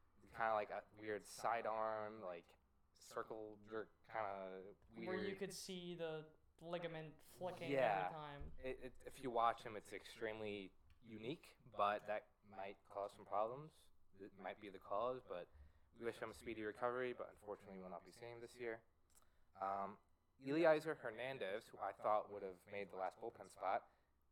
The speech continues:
Speaker 1: is actually starting on the I L with a right shoulder strain. Um, not much to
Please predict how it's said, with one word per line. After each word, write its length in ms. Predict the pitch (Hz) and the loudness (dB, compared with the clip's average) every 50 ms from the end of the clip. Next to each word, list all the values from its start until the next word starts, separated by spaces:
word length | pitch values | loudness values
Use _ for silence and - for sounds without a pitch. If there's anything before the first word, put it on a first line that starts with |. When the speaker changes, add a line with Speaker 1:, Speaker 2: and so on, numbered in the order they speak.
| - 104 | -4 -2
Speaker 1:
is 160 | 104 107 107 | 0 0 2
actually 320 | 98 95 101 - 120 123 | 2 2 0 0 -4 -8
starting 320 | 110 - - 95 90 92 92 | -8 -4 -2 -2 -2 0 -2
on 60 | 101 | -6
the 100 | 104 - | -4 -2
I 140 | 117 120 131 | 0 0 2
L 200 | 165 185 - - _ _ _ - _ _ - 110 | 2 0 0 -4 _ _ _ -20 _ _ -8 -4
with 160 | 110 113 - - - - - - | -4 -4 -4 -6 -12 -14 -6 -6
a 60 | 104 | -4
right 260 | 92 90 87 98 110 - - | -2 0 0 0 0 -2 0
shoulder 280 | 151 160 170 - 90 - | 2 2 2 2 -2 -10
strain. 260 | - - - - - - - - - - _ _ - - - - - - _ _ - - 95 | -10 -14 -16 -18 -18 -20 -20 -20 -20 -20 _ _ -20 -20 -20 -20 -20 -20 _ _ -12 -2 2
Um, 520 | 92 92 92 92 92 92 92 92 92 90 - _ - - _ _ _ - - _ - _ _ - 104 | 4 4 4 4 2 0 -4 -6 -10 -12 -16 _ -20 -20 _ _ _ -20 -20 _ -20 _ _ -4 4
not 180 | 104 107 113 - | 4 4 4 6
much 260 | 120 120 120 - - - | 4 2 2 0 -6 -6
to 80 | 117 | -4